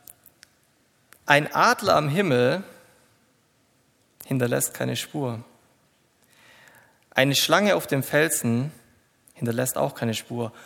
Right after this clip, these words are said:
Auf Sand schon, auf Felsen nicht. Ein Schiff auf dem Meer hinterlässt bisschen eine Spur, aber die bleibt nicht. Also im Endeffekt hinterlässt auch keine Spur.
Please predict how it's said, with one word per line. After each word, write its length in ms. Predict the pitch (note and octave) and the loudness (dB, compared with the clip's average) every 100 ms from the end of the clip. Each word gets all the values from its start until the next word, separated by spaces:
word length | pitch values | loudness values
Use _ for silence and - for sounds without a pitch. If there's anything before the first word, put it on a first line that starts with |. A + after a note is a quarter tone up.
| - | -6
Auf 180 | D3 C#3+ | -2 0
Sand 300 | - F#3 G#3+ | 2 2 2
schon, 380 | - E3+ A#2 C3+ B2+ | 2 2 2 -4 -10
auf 100 | B2 | -6
Felsen 400 | C3+ C#3+ - C3+ | -4 -4 -4 -4
nicht. 340 | A2 - - _ _ _ - - - - - - | -6 -10 -20 _ _ _ -20 -20 -20 -20 -12 0
Ein 180 | C3+ | 2
Schiff 280 | C#3+ - A3+ | 4 2 2
auf 160 | - - | 0 0
dem 120 | D#3 | 2
Meer 380 | C#3+ D#3 A3 C4 - - _ _ _ _ | 4 2 0 -4 -10 -20 _ _ _ _
hinterlässt 840 | - D#3+ C#3+ C#3 G#3+ - - - - _ _ _ _ _ _ | -6 -2 0 2 2 0 -8 -14 -18 _ _ _ _ _ _
bisschen 380 | - G3+ - A#2 | -4 -4 -2 -2
eine 100 | A2+ | -2
Spur, 560 | A2 - A#2+ B2 D#3+ G#3 - _ _ _ _ _ _ | -2 -6 -6 -4 -6 -8 -16 _ _ _ _ _ _
aber 420 | D3 F3+ D#3+ D#3 | 4 4 4 2
die 140 | D3 B2 | 0 4
bleibt 380 | D3 D3 - | 4 4 -2
nicht. 320 | A#2 A2+ - - _ _ _ _ | -8 -8 -14 -20 _ _ _ _
Also 200 | B2 A#2+ | -4 -4
im 100 | A#2+ | -2
Endeffekt 460 | B2+ C3+ - C3 - | -2 -2 -6 -8 -6
hinterlässt 420 | A#2+ A#2 B2 - | -8 -6 -8 -8
auch 160 | B2+ | -8
keine 180 | - A2+ | -8 -10
Spur. 400 | A2 - B2 C3+ | -10 -12 -12 -12